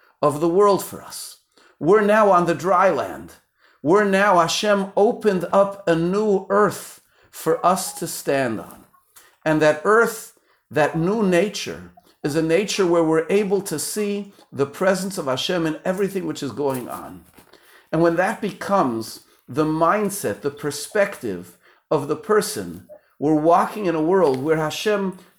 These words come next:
cleared it for us, created it for us. And he created for us in a misgeret, in a framework, which is informed by the story of Yetzias Mitzrayim,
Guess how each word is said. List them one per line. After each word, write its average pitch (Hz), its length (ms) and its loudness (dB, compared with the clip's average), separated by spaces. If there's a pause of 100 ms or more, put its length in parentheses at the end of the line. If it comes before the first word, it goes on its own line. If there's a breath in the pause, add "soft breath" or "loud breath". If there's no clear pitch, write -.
cleared 214 380 0
it 151 120 0
for 110 200 -8
us, - 320 -16 (280 soft breath)
created 190 520 2
it 113 120 -8
for - 200 -16
us. - 320 -18 (320 soft breath)
And 165 100 0
he 170 60 2
created 202 420 0
for 185 160 0
us 175 240 -2
in 196 180 0
a 185 60 0
misgeret, 180 580 0
in 160 120 -2
a 147 60 -4
framework, 180 640 -4 (160 loud breath)
which 147 180 -6
is 147 100 -4
informed 185 640 0
by 165 140 2
the 135 140 -12
story 196 420 0
of 160 80 -2
Yetzias 170 420 -4
Mitzrayim, 151 720 -4